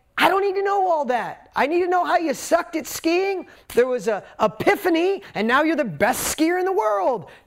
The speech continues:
Teach me to ski. Don't care about your third divorce. Like, but if you're teaching someone how to be empowered on the other side of your third divorce, then I need to hear that scene.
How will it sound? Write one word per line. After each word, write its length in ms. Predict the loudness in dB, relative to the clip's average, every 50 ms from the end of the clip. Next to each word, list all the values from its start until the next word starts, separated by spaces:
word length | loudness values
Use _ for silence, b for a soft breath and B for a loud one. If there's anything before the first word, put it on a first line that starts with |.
| B -2
Teach 300 | 0 0 0 0 0 -2
me 100 | -2 -2
to 80 | -2
ski. 640 | -4 -6 -6 -2 -2 -2 0 -2 -2 -4 -8 -10 b b b b b b 0
Don't 240 | 2 2 2 2 -2
care 540 | -2 0 2 2 2 0 -2 -2 -4 -4 -4
about 260 | -2 0 0 0 0
your 80 | -4 -4
third 280 | -2 -2 -2 -2 -2
divorce. 500 | -4 -4 -2 -2 -2 -2 -4 -6 -8 -8
Like, 180 | -8 -8 -8 -10 b b b b b b b _ _ _ _ _ _ _ -4
but 140 | -2 -2 -2
if 140 | -2 -4
you're 80 | -6 -8
teaching 360 | -6 -6 -8 -6 -6 -6 -6
someone 440 | -6 -6 -6 -6 -6 -8 -8 -10 -14 _ _
how 220 | -12 -8 -6 -6
to 160 | -6 -6 -10 -12 -20 -20 _ _ _ _ _ _ _ _ _ -12
be 140 | -8 -6 -6
empowered 480 | -6 -6 -8 -8 -6 -4 -4 -4 -4 -6
on 100 | -6 -8
the 80 | -8
other 140 | -8 -10 -10
side 340 | -10 -8 -8 -8 -6 -6 -8
of 80 | -8 -8
your 120 | -10 -14
third 260 | -14 -14 -12 -12 -12 -14
divorce, 400 | -16 -18 -18 -18 -18 -20 -20 b b b b b b b -8
then 120 | -6 -6
I 60 | -4
need 160 | -4 -6 -6 -6
to 60 | -8
hear 200 | -6 -6 -6 -4
that 240 | -6 -6 -8 -10 -14
scene. 400 | -16 -14 -14 -14 -14 -14 -16